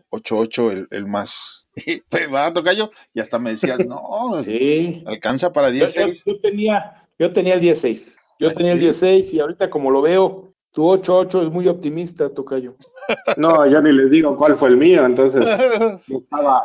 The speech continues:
Speaker 3: yo estaba fum-, yo fumé, yo creo, algo, güey, de eso,
Speaker 1: Ah.
Speaker 3: porque
Speaker 2: Mira.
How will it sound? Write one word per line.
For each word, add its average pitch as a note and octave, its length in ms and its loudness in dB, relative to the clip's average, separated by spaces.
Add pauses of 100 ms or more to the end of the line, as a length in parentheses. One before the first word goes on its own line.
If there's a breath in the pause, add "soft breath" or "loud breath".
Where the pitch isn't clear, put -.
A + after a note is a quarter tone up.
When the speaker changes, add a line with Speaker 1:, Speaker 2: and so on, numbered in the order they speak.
Speaker 3:
yo C3 80 4
estaba C3+ 480 2
fum-, B2+ 320 0
yo C#3 160 4
fumé, C3 380 2
yo C3+ 120 4
creo, B2 360 2
algo, C3 260 0
güey, A2+ 240 0 (240)
de A2 160 -4
eso, A#2+ 160 -10
Speaker 1:
Ah. B2+ 80 -6
Speaker 3:
porque F3 140 2
Speaker 2:
Mira. F#3 220 -2